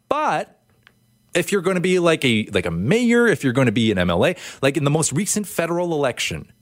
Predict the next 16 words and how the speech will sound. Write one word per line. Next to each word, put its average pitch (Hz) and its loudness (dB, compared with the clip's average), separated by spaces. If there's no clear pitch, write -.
one 151 2
of 196 2
the 175 2
candidates 139 0
here 127 -2
in 117 -6
my 135 0
riding, 90 -4
in 98 -4
my 117 0
neck 175 -2
of 90 0
the 85 -4
woods 85 -2
in 92 -2
Vancouver, 92 0